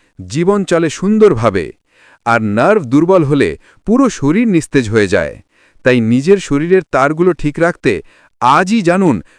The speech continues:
বি ওয়ান সিক্সের শক্তি। ভিডিওটি ভালো লাগলে লাইক দিন, কমেন্টে লিখুন আপনি নার্ভ দুর্বলতায় ভুগেছেন কিনা, আর শেয়ার করুন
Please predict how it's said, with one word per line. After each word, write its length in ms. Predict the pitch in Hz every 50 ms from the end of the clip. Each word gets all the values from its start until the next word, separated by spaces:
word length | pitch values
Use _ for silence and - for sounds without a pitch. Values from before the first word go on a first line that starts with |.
| _ _ 104 104 107
বি 120 | 156 190 202 151 98
ওয়ান 200 | 104 117 151 190 185 -
সিক্সের 360 | - 196 - - - 196 190 160 - -
শক্তি। 340 | 175 160 - - - 104 73 - - _ _ _ _ _ _ _ _ _ _ _ _ _ _
ভিডিওটি 500 | 98 95 107 127 151 175 208 220 208 240 196 117 98
ভালো 160 | 117 139 175 185 190
লাগলে 220 | 190 180 185 196 175 117 104
লাইক 200 | 110 131 160 165 156 151 170
দিন, 120 | 175 180 180 - _ _ _ _ _ _ _ -
কমেন্টে 400 | 127 143 160 196 208 202 202 175 160
লিখুন 260 | 165 156 - 180 190 190 - _ _ _ _ -
আপনি 260 | 131 139 - 156 143 120 104 98
নার্ভ 220 | 110 135 175 190 170 127 123
দুর্বলতায় 540 | 139 147 147 156 151 156 151 - 151 147 123 113
ভুগেছেন 360 | 117 139 139 - - 180 190 156
কিনা, 220 | - 135 107 95 69 57 - _ _ _ _ - - _ -
আর 140 | 113 123 120 104 -
শেয়ার 280 | - - 139 170 202 202 - 170
করুন 220 | 151 113 101